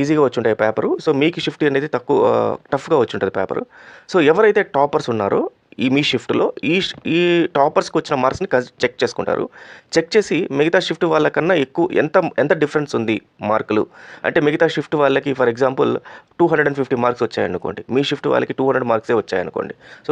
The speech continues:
ఫిఫ్టీ మార్క్స్ డిఫరెన్స్ వచ్చింది. So ఈ ఫిఫ్టీ మార్క్స్ డిఫరెన్స్ ద్వారా ఈ డిఫికల్టీ లెవెల్ ఈ షిఫ్ట్ వాళ్ళకి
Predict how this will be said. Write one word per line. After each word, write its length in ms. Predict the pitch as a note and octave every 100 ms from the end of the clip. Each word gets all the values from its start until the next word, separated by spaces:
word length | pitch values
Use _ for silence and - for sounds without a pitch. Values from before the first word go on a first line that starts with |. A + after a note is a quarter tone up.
| C#3+
ఫిఫ్టీ 200 | D3+ D#3+
మార్క్స్ 200 | C#3 C#3 A#2+
డిఫరెన్స్ 280 | - A#2 -
వచ్చింది. 240 | - - - - - -
So 60 | - -
ఈ 20 | E3 E3+ - D#3
ఫిఫ్టీ 220 | D3+ G3+ F3
మార్క్స్ 220 | D#3 C3
డిఫరెన్స్ 320 | A#2 - D#3+ C#3+ A2
ద్వారా 280 | A2 C#3 C3+ - - - C3
ఈ 20 | C3
డిఫికల్టీ 400 | B2 - E3+ D#3+ C#3
లెవెల్ 200 | B2+ B2+ -
ఈ 40 | B2
షిఫ్ట్ 180 | A#2 B2
వాళ్ళకి 200 | C3 B2